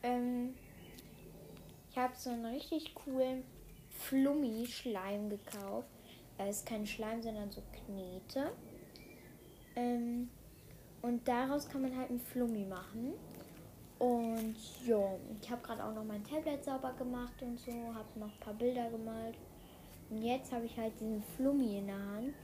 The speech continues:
Das ist normal, das ist wie Knete, nur dass es wie Schleim zieht. Es zieht sich auch richtig lang.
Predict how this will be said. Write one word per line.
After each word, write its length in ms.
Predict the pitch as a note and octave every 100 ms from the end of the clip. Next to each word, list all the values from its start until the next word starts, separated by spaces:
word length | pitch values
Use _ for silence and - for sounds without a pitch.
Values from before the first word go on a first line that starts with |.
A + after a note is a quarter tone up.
| -
Das 140 | A3
ist 280 | - D4 - - - - -
normal, 520 | A#3+ A#3+ A#3+ A#3+ C4+ G4 C5
das 360 | - C4+ - - -
ist 220 | D4 -
wie 80 | C#4
Knete, 640 | B3+ - C4 C#4 F4 - G4+ G#4+ F#4+
nur 100 | C4+
dass 200 | C4 C4
es 180 | B3 B3
wie 100 | A#3
Schleim 640 | - B3 A#3 A3 G#3+ G3+
zieht. 640 | - - B3 D4 C5 - - - - - - -
Es 240 | A#3+ A#3+ -
zieht 240 | D#4 D#4+
sich 200 | B3 -
auch 160 | A#3+ C#4
richtig 420 | D#4 - B3 -
lang. 300 | C4+ C4+